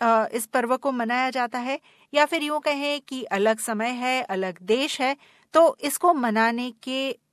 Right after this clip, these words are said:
जो रीत रि-, अ, इसको मनाने के जो तरीके हैं उसमें भी थोड़ा बदलाव देखने को मिला है?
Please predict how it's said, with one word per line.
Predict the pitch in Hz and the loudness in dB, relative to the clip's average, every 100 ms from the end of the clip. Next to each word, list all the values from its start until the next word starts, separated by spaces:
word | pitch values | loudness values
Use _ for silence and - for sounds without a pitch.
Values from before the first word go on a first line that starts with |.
| - | -8
जो | 196 226 208 | 0 2 2
रीत | 220 247 | -2 -6
रि-, | 226 208 196 | -6 -6 -6
अ, | 202 196 _ _ _ _ _ _ - | -8 -10 _ _ _ _ _ _ -10
इसको | 254 311 | -4 0
मनाने | 254 247 269 285 | 2 2 0 -2
के | 277 | -4
जो | 269 | -4
तरीके | 269 - 196 220 226 | -2 -2 -2 -2 -4
हैं | 220 262 _ _ | -6 -8 _ _
उसमें | 294 - 403 | -4 0 2
भी | 349 | 2
थोड़ा | 320 240 202 | 2 2 2
बदलाव | 190 180 170 | 0 -2 -4
देखने | 175 175 185 | -6 -14 -16
को | 170 | -18
मिला | 175 160 | -20 -20
है? | 180 | -20